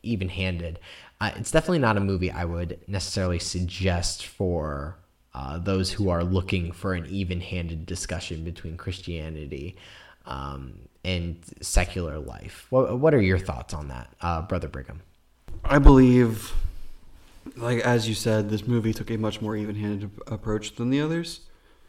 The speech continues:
Speaker 2: And, um, it turned the victimization on its head, such as near the end of the movie, um, Pastor Dave is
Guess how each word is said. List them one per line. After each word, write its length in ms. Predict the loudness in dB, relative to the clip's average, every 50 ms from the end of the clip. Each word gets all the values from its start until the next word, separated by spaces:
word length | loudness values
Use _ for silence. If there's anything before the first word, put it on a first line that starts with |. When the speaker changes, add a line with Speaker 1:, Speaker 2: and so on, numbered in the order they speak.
| -20 _ _ _ _ -4
Speaker 2:
And, 380 | -2 -2 0 0 0 -2 -2
um, 460 | -2 -2 -2 -2 -2 -4 -4 -6 -8 -12 -16 -20 -20 -20 -20 -20 -20 -20 _ -20 -20 -20 -20 -20 _ -4
it 220 | -4 -4 -4 -2
turned 300 | 0 2 4 4 4 4
the 80 | 2 0
victimization 760 | 0 0 -2 0 -2 -2 -2 0 0 0 0 0 0 -2 -4
on 120 | -2 -2 -4
its 100 | -4 -4
head, 380 | -2 -2 0 0 0 -2 -6
such 220 | -10 -10 -10 -8 -8
as 260 | -8 -8 -8 -10 -14 -18 -20 -20 -20 -20 _ _ -4
near 160 | 0 0 0
the 100 | 0 0
end 200 | 0 0 0 0
of 100 | 0 0
the 60 | 0
movie, 540 | 0 2 2 2 2 0 0 0 -2 -4 -8 -12 -16 -18 -18 -18 -20 -20 -20 -20 _ -6
um, 480 | -4 -2 -2 -2 -2 -2 -4 -4 -6 -10 -14 -20 -20 _ -20 -20 -20 -20 -20 -20 -16 -6
Pastor 300 | -2 0 0 0 0 0
Dave 320 | 2 4 6 6 6 4 2
is 260 | -2 -4 -4 -6